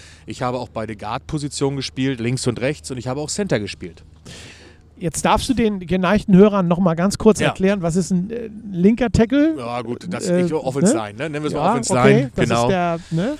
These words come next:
Speaker 1: Also in der Offense Line bist du halt primär dafür zuständig, den Quarterback zu schützen,
Speaker 2: Ja.
Speaker 1: wenn er werfen will, ne? Es gibt da zwei Möglichkeiten, zu passen und zu laufen.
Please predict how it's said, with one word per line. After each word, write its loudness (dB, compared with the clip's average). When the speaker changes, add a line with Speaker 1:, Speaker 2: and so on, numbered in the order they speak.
Speaker 1:
Also 2
in 2
der 0
Offense 0
Line 0
bist 0
du 2
halt 2
primär 0
dafür -2
zuständig, -4
den -6
Quarterback 4
zu -4
schützen, 0
Speaker 2:
Ja. -8
Speaker 1:
wenn -4
er -6
werfen -2
will, -2
ne? -6
Es -10
gibt -12
da -2
zwei -6
Möglichkeiten, -2
zu -8
passen -8
und -14
zu -12
laufen. -10